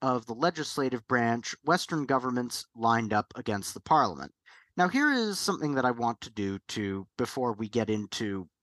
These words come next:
what I think was, uh, part of the bi-, a big part of the reason why, when we talk about Russian liberals, we're not very nice to them. Um, Lydia, in the Soviet times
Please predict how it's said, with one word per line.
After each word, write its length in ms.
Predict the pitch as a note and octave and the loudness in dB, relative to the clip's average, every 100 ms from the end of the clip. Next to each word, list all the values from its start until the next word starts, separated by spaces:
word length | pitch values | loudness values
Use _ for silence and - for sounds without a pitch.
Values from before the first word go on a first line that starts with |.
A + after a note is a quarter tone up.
| _ - | _ -10
what 180 | C3+ B2+ | -4 0
I 140 | A2+ | 2
think 280 | A2+ B2+ A2+ - - | 0 -4 -6 -12 -8
was, 720 | A2+ G#2+ G2+ G2 G2+ A2+ G#2 G#2 | 0 2 2 0 0 -2 -4 -2
uh, 280 | G#2+ G2 F#2+ - _ _ _ _ _ _ _ _ | 0 2 0 -8 _ _ _ _ _ _ _ _
part 200 | - C3 | 0 0
of 100 | A#2+ A#2+ | 0 -2
the 160 | A#2 G2 - | -4 -2 2
bi-, 140 | D3 | 2
a 100 | D3 | 2
big 260 | C#3 G3+ - | 4 4 4
part 180 | F3 D#3 | 0 0
of 60 | |
the 80 | C#3 | -4
reason 440 | C#3 C3+ - B2 A#2+ - - - - | -2 0 0 -4 -4 -12 -20 -20 2
why, 500 | B2+ A#2+ A2 G#2+ G#2+ _ _ _ _ | 6 8 8 4 -2 _ _ _ _
when 240 | C#3+ C#3 | -2 0
we 120 | B2+ | -2
talk 300 | A#2+ C#3+ B2+ | 0 2 2
about 260 | C3+ A#2+ A2+ | 2 0 0
Russian 280 | A2+ B2+ A#2 | -4 -4 -2
liberals, 400 | A2 G#2 G#2+ - | -2 -2 -4 -4
we're 80 | G#2+ | 0
not 260 | G2+ G2 | 0 0
very 220 | G2+ F#2 | -4 -2
nice 340 | G2+ C#3+ D3 - | 0 2 2 -2
to 100 | - | -6
them. 320 | E2 C#2 D#2+ - - - - - _ - | -8 -8 -10 -16 -20 -20 -20 -20 _ 4
Um, 300 | G3+ G3+ F3+ _ | 4 4 -4 _
Lydia, 420 | G3+ A#3+ D3 F2+ - _ _ _ - | -2 0 0 -2 -8 _ _ _ 0
in 180 | G#3+ | 2
the 60 | A3 | 2
Soviet 480 | - C#4+ D4 A#3+ - | 2 2 4 0 2
times 400 | F#3+ F3+ E3+ | 4 4 2